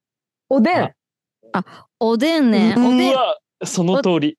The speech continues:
Speaker 3: お、おでんは危機開会で言われ、
Speaker 1: お、そう。
Speaker 3: 言われてました。
Speaker 1: あー、もう。
Speaker 2: <laughs> 危機開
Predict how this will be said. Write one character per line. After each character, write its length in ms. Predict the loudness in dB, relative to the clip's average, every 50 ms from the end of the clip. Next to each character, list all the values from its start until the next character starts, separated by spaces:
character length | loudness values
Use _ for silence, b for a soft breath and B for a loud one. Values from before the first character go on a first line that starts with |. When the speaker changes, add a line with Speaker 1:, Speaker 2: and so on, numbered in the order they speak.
| _ _
Speaker 3:
お、 60 | -8
お 60 | -4
で 140 | -2 -2 -2
ん 80 | 0 0
は 300 | -2 -2 -2 -4 -6 -6
危 140 | -8 -10 -6
機 140 | -6 -6
開 200 | -4 -2 -2 0
会 200 | 0 0 0 0
で 80 | 0 0
言 100 | 0 0
わ 80 | 0 -2
れ、 60 | -2
Speaker 1:
お、 20 |
そ 20 | _
う。 20 | 0
Speaker 3:
言 100 | 0 2
わ 80 | 0
れ 60 | -2 -2
て 120 | -2 -2
ま 100 | -2 -4
し 80 | -4 -6
た。 180 | -10 -12 -12 _ _ _ _ _ _ _ _ _ _ _
Speaker 1:
あ 360 | -6 -4 -4 -2 -2 -2 -2 -2 -2 -2 -2 0
ー、 40 | 0
も 220 | 0 0 0 -2 -2
う。 120 | -4 -8 -12 -20 _
Speaker 2:
<laughs> 460 | -8 -6 -4 -2 -2 -2 -2 -2 -4
危 120 | -4 -4 -4
機 120 | -4 -8
開 240 | -4 -4 -4 -4